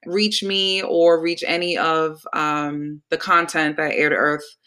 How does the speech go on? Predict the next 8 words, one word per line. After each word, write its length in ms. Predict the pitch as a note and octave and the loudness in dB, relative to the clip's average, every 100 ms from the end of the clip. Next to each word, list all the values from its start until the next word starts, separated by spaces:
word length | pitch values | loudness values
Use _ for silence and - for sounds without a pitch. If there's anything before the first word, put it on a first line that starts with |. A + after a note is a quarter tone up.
| - - _ | -20 -20 _
creates 680 | - F#3+ E3 D#3+ G3+ G#3+ - - | -4 2 4 4 2 -4 -12 -6
on 400 | D#3+ D#3+ D#3+ D#3+ | -2 2 2 2
Instagram. 720 | - E3+ F3 G3+ G3 G3+ B3+ C#4+ - | 0 -2 -2 -4 -2 0 0 -2 -6
And 140 | E3 | -2
that'll 260 | E3 D#3+ D#3+ | 0 2 0
be 220 | D#3 D#3 | 0 0
at 140 | D#3 D3+ | 0 0
air 500 | D#3+ E3 E3+ F3 F3+ | 2 4 4 2 -2